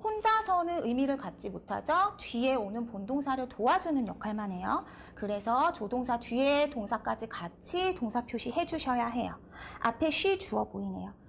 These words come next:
그녀는 스페인어를 말할 수 있다라는 의미가 되겠죠. 되셨죠? 보시다시피 한국어와 영어는 어순이 달라요.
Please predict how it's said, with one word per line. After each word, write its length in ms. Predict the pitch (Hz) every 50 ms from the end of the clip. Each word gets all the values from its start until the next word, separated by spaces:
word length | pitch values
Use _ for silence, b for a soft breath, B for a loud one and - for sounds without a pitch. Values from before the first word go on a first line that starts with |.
| B B
그녀는 520 | B - 208 208 196 196 214 240 269 294 285
스페인어를 680 | 285 - - 302 294 294 285 247 220 208 220 262 269
말할 300 | 208 180 185 185 196 208
수 180 | - - - 247
있다라는 840 | - 208 - - - 185 190 185 190 196 190 180 170 170 175 175 170
의미가 280 | 170 170 165 - 170
되겠죠. 460 | - 170 160 - - - - - - - - B B B B B B B B B B
되셨죠? 400 | 240 214 - 208 - - - - - B B B B B B B B
보시다시피 760 | - 277 285 285 359 349 339 320 294 - 247 - - - 294
한국어와 760 | 285 - 381 392 381 381 392 381 - 339 320 311 302 302 262 -
영어는 560 | 190 185 196 196 196 202 226 294 294 240 -
어순이 500 | - 180 185 - - - 285 277 277 269
달라요. 520 | 269 - 180 175 175 175 170 165 170 185